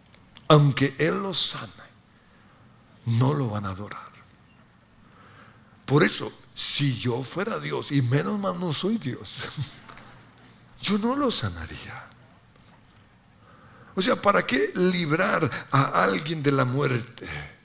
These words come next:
si no va a cumplir el propósito por el cual Dios lo creó? ¿Para qué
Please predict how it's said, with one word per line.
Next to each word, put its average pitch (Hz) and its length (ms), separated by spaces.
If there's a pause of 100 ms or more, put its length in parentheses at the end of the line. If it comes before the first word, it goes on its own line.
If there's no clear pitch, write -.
(1040)
si - 240
no 143 180
va 180 80
a 180 80
cumplir 156 500
el 131 80
propósito 127 680
por 117 160
el 117 80
cual 127 320
Dios 127 360
lo 123 120
creó? 143 520 (1500)
¿Para 175 320
qué 226 340